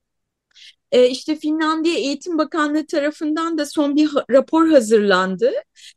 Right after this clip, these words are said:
ve bu rapora göre ülkenin eğitim düzeyi, e, ne dair karanlık bir, e, tablo çiziliyor. E, son yirmi yılda okuma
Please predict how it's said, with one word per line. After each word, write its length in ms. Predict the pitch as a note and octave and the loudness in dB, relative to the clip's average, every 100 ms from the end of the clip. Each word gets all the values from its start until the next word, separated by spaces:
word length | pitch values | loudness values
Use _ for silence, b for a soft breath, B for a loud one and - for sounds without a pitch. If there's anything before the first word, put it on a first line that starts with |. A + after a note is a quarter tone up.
| _ | _
ve 140 | B3+ A#3 | 0 4
bu 120 | D#4+ | 4
rapora 400 | F4 E4+ D#4 D#4 | 4 2 0 0
göre 280 | C4 C4 G#4+ | 0 2 2
ülkenin 520 | D#4 D4+ F4 E4 D4 | 2 0 -2 -2 -2
eğitim 560 | A3 C4+ D4 - E4+ A#3+ | 0 0 0 -6 -4 -4
düzeyi, 480 | B3 A3+ B3+ C#4+ A#4 | -2 2 4 4 4
e, 640 | B4 - A#3+ A#3 A3 A#3+ | 4 4 6 6 4 -2
ne 160 | C#4+ | -6
dair 380 | C4+ B3 C4+ G#4+ - | -2 -2 -2 -4 -6
karanlık 560 | D#4 C#4 C#4 D#4 - | -6 -4 -6 -10 -8
bir, 180 | F#4+ F#4 - | -6 -6 -6
e, 160 | A#3+ | -8
tablo 500 | - E4 C#4+ D4 A3 - - | -6 -6 -4 0 0 0 -10
çiziliyor. 680 | - F#3 F3+ F3 E3 A#3 - _ B B B B | -14 -12 -10 -8 -6 -8 -12 _ B B B B
E, 100 | - | -2
son 380 | A#3 - E4 F#4 | 0 2 2 4
yirmi 400 | D4+ D4+ D#4 F#4+ | 8 8 8 4
yılda 560 | G4+ E4 A#3+ A#3+ G4 C5+ | 2 2 2 2 0 2
okuma 640 | C4 C4 - C#4+ D4 | 2 2 0 0 0